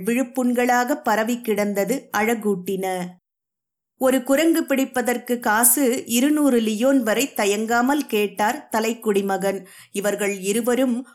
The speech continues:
ஒரே கரண்டில் வேலை செய்வது போல வேகமாக ஆமோதித்து தலையாட்டினார்கள். இது போன வருடத்திலும் பார்க்க பத்து மடங்கு அதிகம். நாங்கள் என்ன குரங்கை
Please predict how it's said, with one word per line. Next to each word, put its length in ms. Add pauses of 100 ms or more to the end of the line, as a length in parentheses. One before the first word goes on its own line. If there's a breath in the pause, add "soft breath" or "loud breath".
ஒரே 360
கரண்டில் 580
வேலை 340
செய்வது 480
போல 300 (460 loud breath)
வேகமாக 760
ஆமோதித்து 760
தலையாட்டினார்கள். 1080 (640)
இது 220
போன 340
வருடத்திலும் 760
பார்க்க 440 (180)
பத்து 360
மடங்கு 480
அதிகம். 460 (220 loud breath)
நாங்கள் 440
என்ன 360
குரங்கை 420